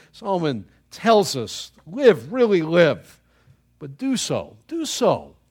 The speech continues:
do so with the end in view." Look at the end of it. Don't just be so enamored with the here and now and the moment. That's our culture. Just live it up today. Who cares about tomorrow?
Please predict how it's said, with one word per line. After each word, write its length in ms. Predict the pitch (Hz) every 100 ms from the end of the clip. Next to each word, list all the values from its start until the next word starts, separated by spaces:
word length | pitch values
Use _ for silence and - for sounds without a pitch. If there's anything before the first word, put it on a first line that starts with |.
| _ _ _
do 200 | - 320
so 240 | 330 - 226
with 280 | 185 202 -
the 220 | 175 175
end 500 | 220 277 269 226 175
in 200 | 240 196
view." 400 | 135 160 131 71 _ _ _ _ _ _ _ _ _ _ _ _ _ _ _ _ _ _ _ _ _ _ _ _ _ _ _ _ _ _ _ _ _
Look 180 | - 240
at 80 | 294
the 220 | 262 240
end 200 | 254 247
of 120 | 160
it. 160 | 90 - _
Don't 200 | - 277
just 260 | - 285 -
be 100 | 220
so 280 | - 220 202
enamored 500 | 165 160 202 185 147
with 140 | 143
the 80 | 131
here 260 | - 240 196
and 120 | 147
now 240 | 160 170
and 100 | 147
the 60 | 117
moment. 400 | 110 110 87 _ _ _ _ _ _ _ -
That's 200 | 165 254
our 100 | 220
culture. 540 | 214 240 202 165 180 _ _ _ _ _
Just 320 | _ 180 185 -
live 240 | 120 185
it 80 | 214
up 140 | 220
today. 520 | 220 233 254 226 208 170
Who 100 | 196
cares 260 | 208 220 190
about 240 | 214 220
tomorrow? 640 | 220 226 254 247 220 220